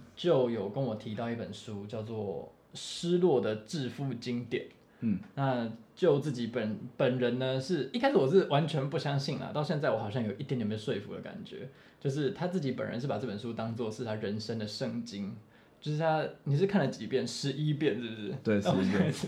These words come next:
Speaker 1: 看了十一遍，因为他每看完一次，就会在他的那个书的最后一页，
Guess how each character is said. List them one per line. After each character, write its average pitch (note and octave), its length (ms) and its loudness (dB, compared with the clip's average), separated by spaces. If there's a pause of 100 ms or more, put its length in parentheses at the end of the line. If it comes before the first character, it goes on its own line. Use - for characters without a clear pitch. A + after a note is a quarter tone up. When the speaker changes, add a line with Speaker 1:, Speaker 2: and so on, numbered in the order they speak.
Speaker 1:
看 G3 120 2
了 D#3+ 120 0
十 - 300 -6
一 C#3+ 180 0
遍， C#3 240 0
因 - 80 -4 (240)
为 A3+ 100 2
他 A3+ 80 6
每 D3 160 4
看 E3 180 4
完 A#2+ 160 2
一 A#2 40 -2
次， C3 180 -6
就 C#3 100 0
会 C#3 80 4
在 C3+ 140 4
他 B2+ 140 2
的 B2 80 4
那 A#2 140 0
个 G2+ 340 0 (100)
书 D3+ 300 0
的 B2+ 100 4
最 A#2 280 2
后 A#2 140 2
一 A2 140 -2
页， A2+ 240 -2